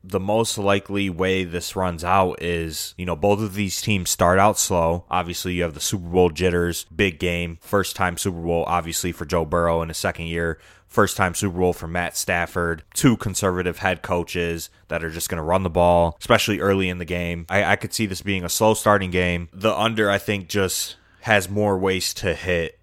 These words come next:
in this spot than the over, especially with these two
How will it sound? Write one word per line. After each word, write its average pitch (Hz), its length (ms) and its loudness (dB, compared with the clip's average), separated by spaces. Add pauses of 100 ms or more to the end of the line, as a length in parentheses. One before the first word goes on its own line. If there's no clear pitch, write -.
in 87 180 -10
this 82 120 -8
spot 85 560 0
than 85 560 -4 (180)
the 85 260 -10
over, 80 340 -2
especially 90 480 -2
with 82 460 -4 (220)
these 90 240 -6
two 82 440 -4